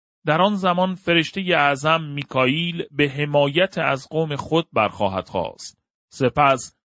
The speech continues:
چنان دوران سختی پیش خواهد آمد که در تاریخ بشر بی سابقه بوده است. اما هر که از قوم تو اسمش در کتاب خدا نوشته شده باشد، رستگار خواهد شد.»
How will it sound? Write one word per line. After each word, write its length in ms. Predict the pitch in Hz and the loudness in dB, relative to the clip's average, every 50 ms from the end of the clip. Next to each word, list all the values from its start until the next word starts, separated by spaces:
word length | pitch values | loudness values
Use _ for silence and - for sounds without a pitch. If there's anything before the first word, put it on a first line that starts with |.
| _ _ _ | _ _ _
چنان 460 | - - 156 151 160 180 202 202 202 | -6 -4 -2 0 2 2 2 2 0
دوران 520 | 180 165 175 175 170 175 180 185 180 180 175 | 0 2 4 4 4 4 2 2 0 -2 -6
سختی 520 | - - - 185 180 - - - 180 170 | -8 -4 -2 -2 -2 -2 -6 -10 -10 -10
پیش 340 | - - - 170 160 - - | -10 -12 -10 -10 -8 -8 -6
خواهد 380 | - 156 151 143 147 147 135 | -4 -4 -2 0 0 0 2
آمد 460 | 135 135 127 131 127 120 107 92 - _ _ _ _ _ _ _ | 0 0 2 2 2 2 0 -2 -4 _ _ _ _ _ _ _
که 80 | - 131 | -2 0
در 160 | 143 143 143 | 2 2 2
تاریخ 500 | 139 - 151 151 156 165 185 190 - 180 160 143 131 135 | 0 0 0 2 2 2 0 -2 -4 -4 -4 -4 -2 0
بشر 420 | 147 147 143 - 170 165 165 160 | 0 0 0 0 0 0 0 -2
بی 140 | 147 143 143 | -4 -10 -12
سابقه 560 | 139 - - 147 143 135 135 139 131 147 160 | -12 -2 2 2 2 2 0 -2 0 0 0
بوده 280 | 147 135 120 107 107 92 | 0 0 -2 -2 -2 -4
است. 440 | 78 67 55 - - - - _ _ _ _ _ _ _ - | -4 -8 -14 -16 -18 -18 -18 _ _ _ _ _ _ _ -2
اما 300 | 139 147 156 160 165 156 | 0 2 4 4 2 2
هر 220 | 151 165 180 190 | 2 0 -2 -2
که 160 | - - 185 | -2 0 0
از 220 | 170 160 156 - - | 0 0 0 -4 -4
قوم 300 | - 180 180 175 170 165 | -2 0 0 0 -2 -4
تو 520 | - - - - 180 175 170 165 156 - - _ | -6 -8 -4 0 4 4 4 4 2 -2 -4 _
اسمش 460 | 170 180 175 - - 175 165 165 - | -4 -4 -4 -4 -4 -4 -4 -4 -2
در 180 | - 165 147 143 | -2 0 0 0
کتاب 520 | - - 151 139 - 160 170 165 151 156 | -2 -4 -6 -2 0 2 2 2 2 0
خدا 420 | 143 - - 143 143 160 175 196 196 | -4 -4 -2 0 2 4 4 2 2
نوشته 420 | 180 165 151 147 135 - - 131 | 0 -2 -4 -4 -4 -6 -10 -10
شده 260 | - 120 117 113 110 | -8 -6 -4 -4 -4
باشد، 540 | 101 104 98 95 - 127 139 135 127 107 - _ _ _ _ _ _ _ _ - | -4 -4 -6 -4 0 2 4 4 2 2 -2 _ _ _ _ _ _ _ _ -14
رستگار 880 | 123 123 139 143 147 139 - - - 147 139 139 151 170 170 156 135 120 | -6 0 0 0 0 0 -4 -6 -6 -4 -2 2 4 4 6 4 4 2
خواهد 420 | 107 - 110 107 101 101 98 - | 0 -4 -6 -6 -4 -6 -8 -10
شد.» 360 | - - - 92 76 57 _ | -10 -12 -12 -12 -14 -16 _